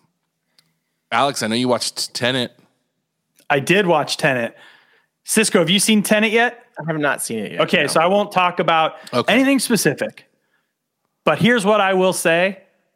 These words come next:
Speaker 2: I don't know if it's the athletic greens.
Speaker 1: <laughs>
Speaker 2: I don't know if it was the herbal greens. I don't know what it was. Y'all, I, I, I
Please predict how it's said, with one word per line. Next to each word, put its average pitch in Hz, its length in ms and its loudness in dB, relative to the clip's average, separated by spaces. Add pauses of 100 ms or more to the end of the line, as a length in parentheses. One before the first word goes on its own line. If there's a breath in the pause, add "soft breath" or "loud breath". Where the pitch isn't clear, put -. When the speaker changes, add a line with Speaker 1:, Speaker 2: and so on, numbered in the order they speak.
(640)
Speaker 2:
I 180 100 2
don't 220 120 0
know 220 120 2
if 202 100 -2
it's 202 160 -6
the 208 180 0
athletic 190 480 0
greens. 214 680 -2
Speaker 1:
<laughs> - 1300 -12
Speaker 2:
I 190 140 2
don't 220 140 2
know 214 200 2
if 208 120 -4
it 208 100 2
was 185 220 0
the 170 220 0
herbal 233 400 2
greens. 226 720 0 (800 soft breath)
I 214 120 2
don't 233 140 2
know 175 160 4
what 208 280 2
it 233 80 0
was. 240 480 0 (380)
Y'all, 143 380 0
I, 156 280 0 (440)
I, 135 160 -6 (240)
I 139 180 -2